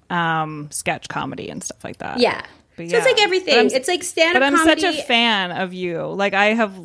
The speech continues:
Speaker 1: loved
Speaker 2: Oh,
Speaker 1: your
Speaker 2: thank
Speaker 1: stuff
Speaker 2: you.
Speaker 1: forever. You're just the funniest.
Speaker 2: Thank you.
Speaker 1: Yeah.
Speaker 2: Thank you. It's fun. It's like, um,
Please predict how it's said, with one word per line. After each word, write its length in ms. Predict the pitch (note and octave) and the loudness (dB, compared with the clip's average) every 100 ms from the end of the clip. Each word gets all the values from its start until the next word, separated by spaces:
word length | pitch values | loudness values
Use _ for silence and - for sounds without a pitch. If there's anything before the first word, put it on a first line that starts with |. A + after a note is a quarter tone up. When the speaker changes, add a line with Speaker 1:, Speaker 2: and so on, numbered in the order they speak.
| - | -14
Speaker 1:
loved 400 | F#3+ F#3+ G3+ G#3+ | -6 0 0 0
Speaker 2:
Oh, 40 | E4 | -2
Speaker 1:
your 120 | G3+ | 2
Speaker 2:
thank 80 | G#4+ | 2
Speaker 1:
stuff 180 | F#3 | 2
Speaker 2:
you. 60 | D4 | 0
Speaker 1:
forever. 500 | A3 D#3+ F3 D3+ D3+ | 0 0 -2 -4 -6
You're 160 | D#3+ F3 | -6 -8
just 200 | F#3+ - | -8 -8
the 100 | F#3 | -8
funniest. 840 | - F#3 E3 B2 F#2 F3+ - - _ _ _ _ _ | -6 -8 -6 -10 -12 -14 -16 -20 _ _ _ _ _
Speaker 2:
Thank 420 | - E4+ F#4+ G#4 - | -4 2 2 0 -2
you. 560 | G#3 D#3+ - - - - | 0 -2 -6 -8 -12 -16
Speaker 1:
Yeah. 720 | F#3+ F#3 B3 C#4+ F#3 - - | -8 -4 -2 0 -2 -2 -8
Speaker 2:
Thank 40 | - | -12
you. 120 | A#3+ _ _ - - | -18 _ _ -20 -6
It's 220 | F4+ - | -4 -4
fun. 220 | - A4+ G4 | 0 2 2
It's 220 | E4 - | 0 2
like, 240 | E4+ E4+ D#4 | 2 4 2
um, 440 | C#4 C4+ C4 | 2 0 -4